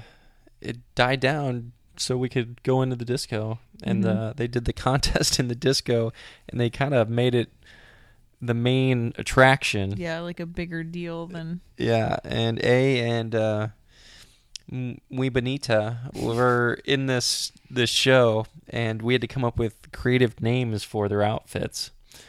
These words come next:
Speaker 1: So A was headlights
Speaker 2: <laughs>
Speaker 1: because her boobs flashed different colors, and, uh, Muy Bonita was wearing a,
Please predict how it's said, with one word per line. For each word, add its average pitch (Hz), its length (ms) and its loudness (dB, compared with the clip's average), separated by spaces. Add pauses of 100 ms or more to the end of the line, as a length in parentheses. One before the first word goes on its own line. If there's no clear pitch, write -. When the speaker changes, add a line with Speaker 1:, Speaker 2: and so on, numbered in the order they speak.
(340)
Speaker 1:
So 113 460 0
A 123 260 0
was 113 560 0
headlights 113 720 0
Speaker 2:
<laughs> 202 140 2
Speaker 1:
because 110 420 2
her 110 320 -2 (240)
boobs 127 360 -2 (160)
flashed 101 460 2
different 107 300 -2
colors, 107 400 0 (600)
and, 113 360 -2
uh, 107 360 4 (1120)
Muy 127 280 -6
Bonita 120 680 -2
was 110 580 -2
wearing 120 460 0
a, 110 380 -4